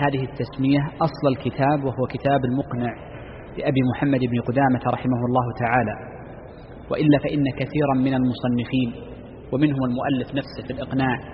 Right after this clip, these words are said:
وصاحب المنتهى وغيرهم، يعبرون عن هذا الباب بباب الحج. والمراد بالمناسك جمع منسك، وهي العبادة، والمقصود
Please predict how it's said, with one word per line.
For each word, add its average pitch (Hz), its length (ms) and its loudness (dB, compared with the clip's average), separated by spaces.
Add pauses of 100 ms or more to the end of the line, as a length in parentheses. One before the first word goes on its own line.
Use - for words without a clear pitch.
(340)
وصاحب 127 360 0
المنتهى 123 540 0
وغيرهم، 139 460 0 (720)
يعبرون 143 520 4
عن 127 200 4
هذا 131 300 2
الباب 139 280 2 (100)
بباب 131 400 2
الحج. 135 460 -4 (1080)
والمراد 147 460 6
بالمناسك 143 540 4 (160)
جمع 131 160 0 (140)
منسك، 123 320 -6 (800)
وهي 143 240 6
العبادة، 120 540 2 (840)
والمقصود 139 560 4